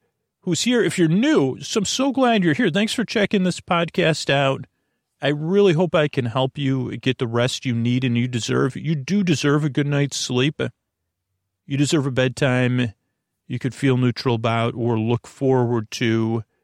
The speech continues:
This show is a bit different, so it does take a couple tries to get used to, because it's one of those things that never, it, you say, "When are you gonna put me to sleep?" Well, I'm more here to keep you company with my rambling, uh, asides and stories and getting mixed up, uh, than to put, then you realize,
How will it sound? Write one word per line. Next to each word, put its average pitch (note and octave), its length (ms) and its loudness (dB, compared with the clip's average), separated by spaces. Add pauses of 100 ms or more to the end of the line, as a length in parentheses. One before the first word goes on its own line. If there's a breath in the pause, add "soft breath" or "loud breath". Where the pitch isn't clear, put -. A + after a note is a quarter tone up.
(200)
This E3 160 -2
show A3+ 280 2
is C3+ 100 0
a C#3+ 60 -6
bit D#3+ 260 -2
different, E3+ 380 0
so F3 100 -4
it C3 80 -2
does F3+ 220 -2
take F#3 160 2
a D#3 80 0
couple D#3+ 300 -2
tries D3 400 0
to C#3+ 60 -6
get C3 180 0
used C#3+ 420 -2
to, A3 380 -2 (920)
because C#3+ 300 0
it's C#3 140 -2
one D#3+ 140 2
of D#3+ 60 4
those C#3 160 0
things C#3+ 240 0
that B2+ 120 2
never, C3+ 360 0
it, C3+ 280 -2
you B2 140 -6
say, C3 160 -6
"When C#3 220 -2
are F#3 40 0
you E3+ 60 0
gonna D#3+ 140 0
put F#3 160 0
me D3 80 -2
to C#3+ 80 -6
sleep?" - 260 -2
Well, A#3 220 0
I'm B3+ 80 0
more C4 180 2
here A#3 160 0
to C#3+ 60 -2
keep G#3 260 -6
you F3 80 -4
company F3+ 460 0
with A#2+ 160 -2
my C3+ 120 0
rambling, C#3+ 880 2
uh, A2 380 0
asides C3 840 -2
and A2 120 -4
stories C3+ 760 2
and A2 180 -2
getting B2 300 0
mixed B2+ 420 -4
up, B2+ 340 0
uh, A2 300 0
than A#2 140 -2
to A#2 60 -4
put, F#3 260 0
then D#3 320 -2
you D#3 120 0
realize, C3+ 540 0